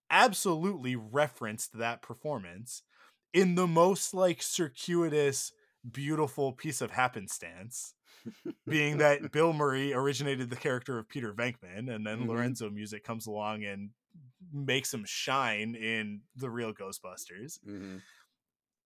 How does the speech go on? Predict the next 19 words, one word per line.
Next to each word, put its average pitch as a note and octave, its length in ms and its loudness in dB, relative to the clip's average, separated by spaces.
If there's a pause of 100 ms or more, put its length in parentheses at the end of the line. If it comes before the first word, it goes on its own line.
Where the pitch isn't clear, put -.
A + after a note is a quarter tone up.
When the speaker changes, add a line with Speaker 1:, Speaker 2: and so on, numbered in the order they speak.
(180)
Speaker 1:
And C#3+ 180 6
is C3 160 0
also C3+ 380 4
Garfield, A#2+ 640 -2
and E3 200 -2
then F3+ 160 0
Bill F3+ 200 0
Murray F3+ 280 -2
plays F#3+ 260 -4
Garfield E3+ 540 -2
in E3 80 -4
the D#3+ 80 -6
live D#3 240 -6
action E3 340 -6
movie. F#3 260 -2
Like, D#3+ 280 -2 (320)
like, F3+ 280 4
it F#3 160 0
just, - 280 -2